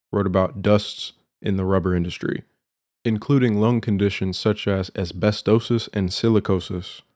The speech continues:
Davis acknowledged that all dusts are detrimental in the human system as a whole when the concentrations are high enough.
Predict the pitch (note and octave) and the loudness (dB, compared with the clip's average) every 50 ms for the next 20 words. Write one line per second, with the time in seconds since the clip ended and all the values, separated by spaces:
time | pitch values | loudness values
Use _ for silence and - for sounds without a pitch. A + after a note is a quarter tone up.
0 | _ _ _ _ _ _ _ - A2+ A2+ A#2+ A2 A2+ - - G2+ F#2 G2+ G2 G2+ | _ _ _ _ _ _ _ 2 4 4 4 4 2 0 0 -2 0 2 2 4
1 | G2+ G2 F#2+ F2+ - - - G2 - - - G2+ G2+ G#2 G2 F2+ E2 G2 G2+ F#2+ | 4 2 2 -2 -4 -4 -2 -2 -2 0 0 2 2 2 2 2 2 2 2 0
2 | - - - - - G2+ F#2+ F2+ E2+ G2 F#2+ - - F#2+ F#2+ F#2+ F#2 F#2 - G2+ | -2 -6 -8 -4 -4 -2 -2 0 0 0 0 0 -2 0 0 0 0 0 -2 -2
3 | G2 F#2 F#2 F#2 F#2+ - G#2 G2 F#2+ F#2 F2 F2 - - G2 F#2 - - G2 F#2 | -2 0 0 -2 -2 0 0 2 2 2 0 -2 -2 -2 -4 -4 -2 -4 -2 -2
4 | F2+ F2+ - - - F#2+ F2 F#2 E2+ - - - G#2+ G2+ F2+ E2+ E2 E2 F2 _ | -2 -2 -4 -4 -4 -4 -2 -4 -6 -6 -2 2 2 2 2 2 -2 -6 -10 _
5 | _ _ _ _ - G#2+ G2+ G2+ G2 F#2 - A2 G#2+ G2+ - G2+ F#2+ F2+ - G2+ | _ _ _ _ -6 -4 -2 -2 -2 0 2 2 2 2 2 0 -4 0 2 2
6 | G2+ F#2+ - - F#2 F#2 F2+ F#2 F2 - - G2 F#2+ F#2 F2+ F2 F2 E2+ F2 F2 | 2 2 0 -2 -4 -2 -2 -2 -2 -2 0 0 0 0 0 0 -2 -2 -4 -4
7 | - - - - | -6 -10 -20 -20